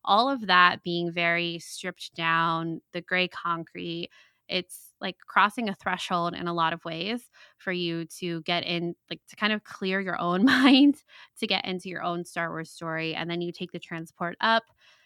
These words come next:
and you're in it. And like Cheryl and I have been talking about, you fall into the story really quickly. Um, so yeah, that, like I said, I, I thought, I thought that the entrance and check-in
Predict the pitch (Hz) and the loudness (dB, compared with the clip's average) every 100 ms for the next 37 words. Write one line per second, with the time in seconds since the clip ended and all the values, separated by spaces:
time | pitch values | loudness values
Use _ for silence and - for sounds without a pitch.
0 | _ - 180 175 175 180 - 196 - 196 | _ 4 4 2 -2 -6 -4 -4 0 0
1 | 165 156 - - 185 175 175 175 170 - | 0 -4 -8 -2 0 2 0 -2 -6 -10
2 | 185 185 - 202 196 185 180 - 220 214 | -6 -4 0 -2 -2 -4 -4 -2 -2 -2
3 | 190 175 170 165 175 - 214 196 190 180 | -4 -2 -2 -2 -8 -2 4 4 4 -2
4 | 180 185 170 - 180 170 165 165 - _ | -4 -4 -8 -6 -4 -2 -4 -6 -10 _
5 | _ _ 190 202 233 180 - 185 - 101 | _ _ -6 -2 -2 -2 -6 -8 -10 -10
6 | 104 - _ _ _ - - 175 180 - | -10 -14 _ _ _ -14 -10 -8 -8 -8
7 | - - _ _ _ _ _ _ _ - | -10 -12 _ _ _ _ _ _ _ -2
8 | 262 226 - - - 202 190 208 208 202 | 6 6 4 -4 0 2 2 0 -4 -2
9 | 185 180 180 190 - 190 180 185 190 226 | 0 0 0 -4 0 2 2 -2 0 -2
10 | 214 214 202 185 180 208 226 262 254 247 | 0 -2 -2 -2 0 0 -2 0 0 -2
11 | 208 - 233 226 220 208 208 208 | -6 -2 -2 0 2 2 2 -2